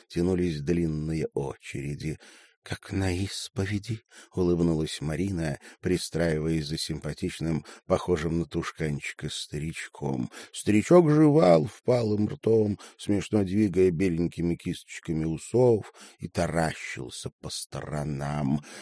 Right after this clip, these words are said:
Марина ждала, прислушиваясь к нарастающему стуку сердца. Оно стучало почти как тогда, отдаваясь в висках, заполняя собой грудь.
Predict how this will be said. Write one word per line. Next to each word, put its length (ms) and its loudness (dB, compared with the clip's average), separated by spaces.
Марина 560 4
ждала, 880 -4
прислушиваясь 840 -8
к 80 -12
нарастающему 920 -4
стуку 460 -8
сердца. 760 -10
Оно 300 2
стучало 560 2
почти 340 -4
как 180 -4
тогда, 680 -4
отдаваясь 640 0
в 40 -6
висках, 720 -8
заполняя 720 -2
собой 460 0
грудь. 580 2